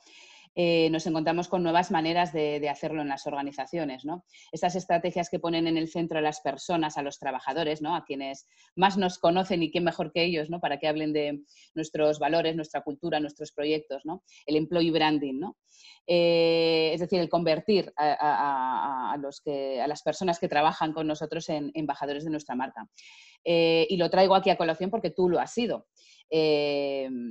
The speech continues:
eh, ¿no? El, el, has, has interiorizado, eh, has, has entendido, ¿no? Eh, eh, el, el beneficio del employee branding y, y ha sido posible. Entonces, sí me gustaría que nos compartieras co-, com-, cómo lo ves, ¿no?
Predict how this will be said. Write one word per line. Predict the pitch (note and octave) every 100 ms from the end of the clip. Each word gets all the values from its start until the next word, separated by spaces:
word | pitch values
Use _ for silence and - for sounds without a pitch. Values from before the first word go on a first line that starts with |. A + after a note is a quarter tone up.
| G#2+ - - _ - -
eh, | G2+ C#3+ C3 A#2+
¿no? | E3 F3
El, | C3
el, | A#2 C3+
has, | D#3 - E3+ D#3
has | D#3 E3 -
interiorizado, | F#3+ F3+ E3+ D#3+ E3 G3 G3 G3+ G#3+
eh, | D#3+ D3 D3
has, | C#3+ E3
has | C#3+ E3+
entendido, | F3+ F3+ E3 D#3+ F3+ G#3 G#3 -
¿no? | - - -
Eh, | C#3+ C#3 C#3 C3 C3 B2+ B2+
eh, | C3+ B2+ A#2+ B2+ F#2+ - _ -
el, | C#3
el | D#3 D#3
beneficio | D3+ C#3+ F#3+ F#3+ D#3+
del | D3 C#3+
employee | D3+ D#3
branding | D3+ C#3+ D3+ D#3+ G#3 _ _ _ _ _ -
y, | F3 E3 D3+ C#3+ C3+
y | D#3
ha |
sido | D#3 F#3
posible. | D3+ E3+ D#3
Entonces, | D3 - -
sí | - G#3+
me | G3+
gustaría | F#3+ E3+ E3 F3+ F#3 F#3 D#3+
que | E3
nos | D3+
compartieras | - D3+ C#3 D3+ D3+ -
co-, | - D#3
com-, | - E3
cómo | - F#3
lo | E3 C#3
ves, | C3 A#2+
¿no? | -